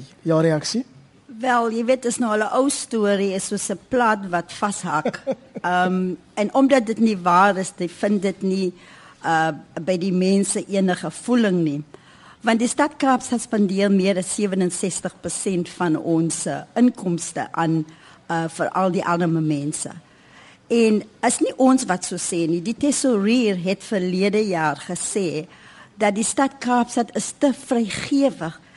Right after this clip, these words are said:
Speaker 2: met die vrydienste wat ons verskaf. En hulle het ons gewaarsku. So ons is besig om te kyk daarna. Maar dit is absolutely, absolutely nie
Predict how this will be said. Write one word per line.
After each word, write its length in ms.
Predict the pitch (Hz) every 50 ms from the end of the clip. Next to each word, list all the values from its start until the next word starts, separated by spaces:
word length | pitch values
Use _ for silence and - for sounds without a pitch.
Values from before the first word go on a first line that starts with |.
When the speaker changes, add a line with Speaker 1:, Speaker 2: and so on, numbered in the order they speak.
| - - -
Speaker 2:
met 220 | - 202 202 202
die 120 | 175 214 196
vrydienste 840 | - - - 220 220 214 202 170 - 196 185 190 - - - 160 156
wat 220 | 160 160 - -
ons 260 | 160 170 160 156 -
verskaf. 540 | - 156 156 - - - - 143 135 - - -
En 140 | 214 208 190
hulle 120 | 190 214
het 120 | 226 226
ons 160 | 262 254 240 -
gewaarsku. 720 | - 254 202 196 170 165 165 165 - - - - 147 - - - - - - - - - - - - -
So 260 | - - - - 269 247
ons 320 | - - 254 285 302 -
is 140 | 381 277 -
besig 340 | - 190 196 196 - 240 -
om 120 | 214 202
te 100 | - 196
kyk 360 | 185 - - 226 220 214 - -
daarna. 440 | 151 135 147 139 135 135 135 - - - - - - - - - -
Maar 160 | - 214 254
dit 200 | 247 254 254 247
is 140 | 269 262 - - - _
absolutely, 1000 | - 339 339 - - - - - 311 262 247 233 214 214 - 214 190 190 190 - - - -
absolutely 680 | - 247 - - - - 254 220 196 196 - - 202
nie 280 | 185 175 185 220 240 220